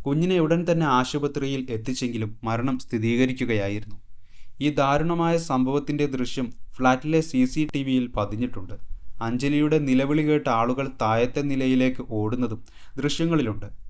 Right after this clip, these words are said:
സംഭവത്തിൽ അപകട മരണത്തിന് കേസെടുത്ത് പോലീസ് അന്വേഷണം ആരംഭിച്ചു.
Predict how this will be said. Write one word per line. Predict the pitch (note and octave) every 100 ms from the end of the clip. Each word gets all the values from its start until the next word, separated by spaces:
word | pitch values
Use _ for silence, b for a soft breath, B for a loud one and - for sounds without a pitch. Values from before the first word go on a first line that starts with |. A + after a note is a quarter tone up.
| -
സംഭവത്തിൽ | - - C3+ D#3+ E3 E3 E3+ -
അപകട | B2 C3 D3+
മരണത്തിന് | D#3+ D3+ D3 D3 D3+ C3
കേസെടുത്ത് | A#2 A2+ A2+ B2+ C3
പോലീസ് | A#2+ G#2 A2 A#2 - -
അന്വേഷണം | A2 A#2 B2 - A2+ G#2+
ആരംഭിച്ചു. | G#2 A2 G#2+ G2+